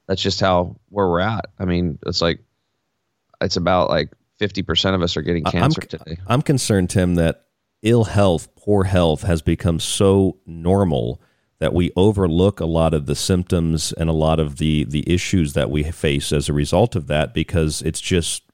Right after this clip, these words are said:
Speaker 2: what everybody is experiencing. It just becomes a normal part of life. In fact,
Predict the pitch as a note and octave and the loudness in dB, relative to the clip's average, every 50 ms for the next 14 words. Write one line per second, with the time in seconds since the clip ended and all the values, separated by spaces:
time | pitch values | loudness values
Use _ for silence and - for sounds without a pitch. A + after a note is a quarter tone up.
0 | _ _ _ D#2 D2+ E2 E2+ - E2 E2 F2+ F2 D2+ D#2+ D#2 D#2+ D#2 D#2 C#2+ D2 | _ _ _ -4 -2 0 0 0 0 0 0 0 2 2 0 2 2 0 0 -2
1 | D2 C#2 D2+ - - - E2 F2 G2 F#2+ F2 D2+ C#2+ - C2+ B1 C2+ C#2 - - | -4 -4 -6 -8 -6 -2 0 2 2 2 0 0 -2 -4 -6 -4 -4 -4 -6 -6
2 | - - - - D#2+ - - E2 D#2+ D#2+ D2+ D#2 D2 D2 D2 D2+ D2+ D#2 D#2+ E2 | -6 -6 -4 -4 -4 -2 0 0 0 0 0 -2 -2 -2 -2 0 0 0 0 0
3 | E2 D#2+ D2+ - - - D#2 D2+ C#2+ C2+ C#2+ D#2 F2+ F#2+ F2 - E2 D#2+ - F#2 | 0 0 -2 -2 -2 -2 0 0 0 0 0 2 2 2 2 0 -4 -4 -2 0
4 | E2+ D#2+ - | -2 -2 -4